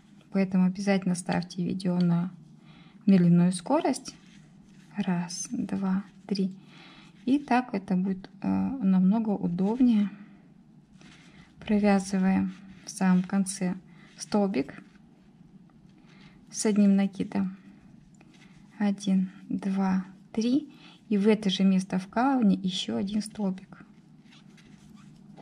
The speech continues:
Вот так вот. И наш половинчатый мотив квадратного мотива будет готов. То, что как бы и хотелось.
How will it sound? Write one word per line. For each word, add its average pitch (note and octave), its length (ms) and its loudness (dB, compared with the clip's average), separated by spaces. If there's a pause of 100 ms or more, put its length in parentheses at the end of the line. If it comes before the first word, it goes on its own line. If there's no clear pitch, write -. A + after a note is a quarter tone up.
(720)
Вот G2+ 220 -2
так - 200 -8
вот. - 240 -20 (2500)
И A3+ 100 0
наш G3 380 4 (1300)
половинчатый G3 880 4 (400)
мотив G#3 580 -2
квадратного G3+ 600 -4
мотива F#3+ 480 -4
будет G#3 260 -4
готов. G3 300 -8 (1700)
То, C4+ 200 2
что A3+ 300 -4 (460)
как G3+ 160 -4
бы G3+ 160 -2
и - 160 -4
хотелось. F#3 840 -2